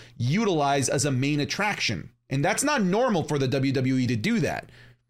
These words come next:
And I think that they could replicate a similar run with L A Knight. It doesn't have to be world titles.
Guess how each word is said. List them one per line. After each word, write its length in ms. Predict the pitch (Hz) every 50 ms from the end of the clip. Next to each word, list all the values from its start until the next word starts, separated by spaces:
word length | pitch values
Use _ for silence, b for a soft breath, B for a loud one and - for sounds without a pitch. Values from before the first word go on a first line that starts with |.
| _ _ _ _ _ _ -
And 120 | - 139 156
I 80 | 170
think 240 | 170 202 214 196 -
that 120 | 214 165
they 120 | 160 170 156
could 180 | - 160 131
replicate 580 | 120 165 233 269 269 - 233 156 - 175 165 160
a 60 | 147
similar 420 | 147 - - 190 175 180 185 175 147
run 300 | 117 139 147 147 156 151
with 160 | 156 139 127
L 180 | 107 107 113
A 60 | 123 123
Knight. 320 | 127 165 185 127 85 - - -
It 160 | 127 170 156
doesn't 280 | 180 180 135 190 180
have 520 | 147 - - - 180 202 233 - - - -
to 80 | 160
be 140 | 147 147 160
world 360 | 147 131 139 143 139 139 -
titles. 400 | - 165 190 151 - - - -